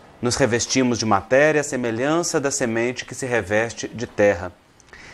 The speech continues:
Nos alimentamos das experiências materiais, assim como a semente se alimenta dos nutrientes que a terra lhe oferta. Mas,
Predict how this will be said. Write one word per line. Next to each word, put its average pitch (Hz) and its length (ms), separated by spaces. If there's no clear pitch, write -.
Nos 127 220
alimentamos 160 800
das 123 160
experiências 113 680
materiais, 110 960
assim 160 400
como 165 240
a - 20
semente 143 480
se - 80
alimenta 143 440
dos 143 140
nutrientes 147 840
que - 60
a 139 60
terra 123 280
lhe 123 100
oferta. 104 580
Mas, 131 540